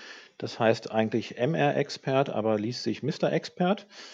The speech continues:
Und dann findet man auch unter dem Kürzel bei allen Social Medias die Accounts, kann da gerne folgen, ähm, oder auch bei anderen Accounts Co-Produktion. Bei Eat Smarter hatten wir einen sehr guten Instagram,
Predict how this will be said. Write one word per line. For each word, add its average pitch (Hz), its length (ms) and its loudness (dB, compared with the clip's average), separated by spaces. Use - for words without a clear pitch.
Und 123 600 2
dann 117 360 4
findet 131 320 6
man 120 180 0
auch 110 140 4
unter 117 220 6
dem 117 300 2
Kürzel 120 720 6
bei 110 240 2
allen 107 260 0
Social 110 340 -4
Medias 120 520 0
die 107 140 -4
Accounts, 131 760 -2
kann 113 220 -4
da 110 180 2
gerne 107 300 4
folgen, 156 680 6
ähm, 107 640 -2
oder 101 200 -2
auch 98 140 -4
bei 104 140 0
anderen 113 400 -2
Accounts - 680 -2
Co-Produktion. 127 800 2
Bei 110 120 4
Eat 110 160 -4
Smarter 117 440 0
hatten 117 240 -8
wir 110 40 -6
einen 104 180 -6
sehr 107 200 -2
guten 110 260 -10
Instagram, 123 600 -2